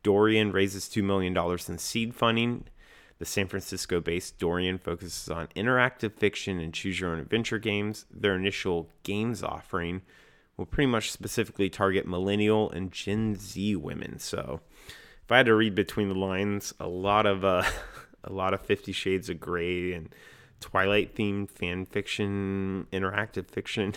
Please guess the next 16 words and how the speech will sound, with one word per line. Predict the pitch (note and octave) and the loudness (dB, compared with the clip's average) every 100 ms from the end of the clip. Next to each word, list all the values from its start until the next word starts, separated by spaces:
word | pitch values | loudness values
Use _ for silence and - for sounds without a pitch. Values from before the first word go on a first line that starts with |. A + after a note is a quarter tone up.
| - | -8
<laughs> | - | -12
I | B2+ - - | -10 -10 -10
don't | - - | -10 -8
know. | - - _ - - - - | -12 -14 _ -20 -20 -20 -12
What, | - G#2 A2 - | 0 0 0 -4
what | F2+ G2+ G#2 | 2 4 6
is | F#2 | 4
millennial | F#2 E2+ F2+ F2 E2+ | 0 -2 -2 -2 -2
and | F2+ | -4
G's, | - F#2+ F2+ - _ _ _ F2 | -6 -8 -8 -14 _ _ _ -8
Gen | F2 F#2+ F#2+ | -4 -2 -2
Z | F2 F#2 F#2 | -4 -4 -4
women, | E2+ F2 E2+ E2 D2 _ _ _ _ _ _ - | -4 -4 -4 -6 -10 _ _ _ _ _ _ -6
uh, | G2+ E2 D#2+ - _ - _ _ _ _ _ _ _ _ - | -6 -6 -12 -16 _ -20 _ _ _ _ _ _ _ _ -10
hungry | A2 G2+ F2+ E2+ E2+ | -4 -2 -2 -4 -6
for | - D#2+ D#2 D#2+ G2+ | -4 -4 -2 -2 -6